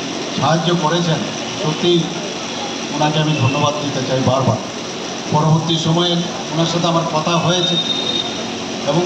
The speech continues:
বলছে যে আমাদের ইতিমধ্যেই আমাদের সেন্ট্রাল টিম এখানে আসবে এবং তিনি সেটা পাঠিয়েছেন।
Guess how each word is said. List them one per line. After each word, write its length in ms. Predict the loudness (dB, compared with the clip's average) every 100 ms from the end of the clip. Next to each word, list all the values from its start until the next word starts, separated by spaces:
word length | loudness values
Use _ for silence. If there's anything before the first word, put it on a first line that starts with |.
| 2
বলছে 360 | 2 4 2 4
যে 120 | 2
আমাদের 360 | 4 4 4 2 0 -4 -6 -6 -6 -6 -6 -6 -6 -4 -2
ইতিমধ্যেই 720 | 0 2 2 2 2 2 0 -4 -6
আমাদের 260 | -2 0 2
সেন্ট্রাল 400 | 2 4 2 2
টিম 140 | 2 2
এখানে 280 | 2 2 2
আসবে 320 | 0 0 0 -2 -4 -6 -8 -8 -6 -6 -6 -2
এবং 160 | 2 2
তিনি 180 | 4 2
সেটা 220 | 2 2
পাঠিয়েছেন। 600 | 4 2 4 4 4 2